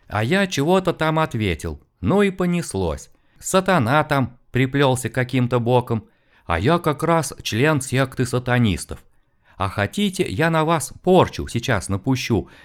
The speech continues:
многоуважаемый Филипп Осипович? Вы же так этого желали. Веселовский чуть не застонал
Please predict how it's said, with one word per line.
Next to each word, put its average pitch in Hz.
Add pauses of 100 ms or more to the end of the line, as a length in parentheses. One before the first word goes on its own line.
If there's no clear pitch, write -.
многоуважаемый 123
Филипп 139
Осипович? 80 (440)
Вы 139
же 135
так 202
этого 190
желали. 143 (420)
Веселовский 135
чуть 135
не 117
застонал 127